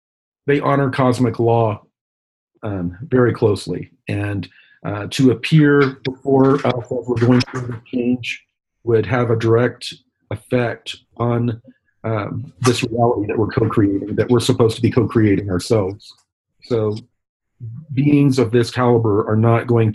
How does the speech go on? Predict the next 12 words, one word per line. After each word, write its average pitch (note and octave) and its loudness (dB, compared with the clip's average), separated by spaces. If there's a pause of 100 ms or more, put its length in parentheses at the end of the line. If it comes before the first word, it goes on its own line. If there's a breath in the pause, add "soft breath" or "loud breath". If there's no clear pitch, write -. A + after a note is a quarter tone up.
to, A2 -2 (340 loud breath)
uh, G#2+ -6
show C3+ 2
themselves A2+ 2
in G#2 2
mass G#2 0
and G#2 -2
have G#2 2
a, G#2 -2
a, G#2 -8 (480)
um, - -10
an, G#2 -6